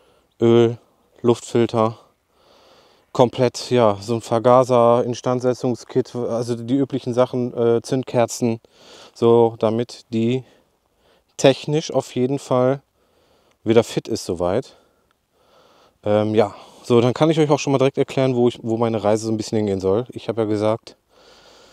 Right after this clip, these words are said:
okay, ich laber, da wird ein, wird ein, wieder ein starkes Labervideo von mir, aber irgendwie habe ich da gerade Bock drauf. So, das hässliche Ding kommt auf jeden Fall ab. Ich weiß nicht, wenn von euch daran irgendwie jemand Interesse hat.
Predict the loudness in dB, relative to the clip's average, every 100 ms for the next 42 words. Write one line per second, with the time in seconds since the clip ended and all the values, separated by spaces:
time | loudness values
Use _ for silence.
0 | _ -8 -6 -4 -2 -4 -4 -4 -4 -2
1 | -2 -2 -2 -2 0 4 4 4 4 2
2 | 2 2 6 6 6 2 2 2 0 -2
3 | 0 0 2 4 4 4 2 2 0 -2
4 | -4 0 0 0 -4 -10 -12 -12 -16 -20
5 | _ _ _ -20 -20 -20 -18 -20 -10 0
6 | 2 2 0 _ _ _ _ 2 2 2
7 | 2 2 2 0 -2 -6 -6 -6 -6 -6
8 | -8 -8 -12 -20 -20 _ _ _ _ _
9 | _ 2 2 2 0 0 0 0 0 4
10 | 4 4 2 0 0 0 0 0 -2 -2
11 | -2 0 0 0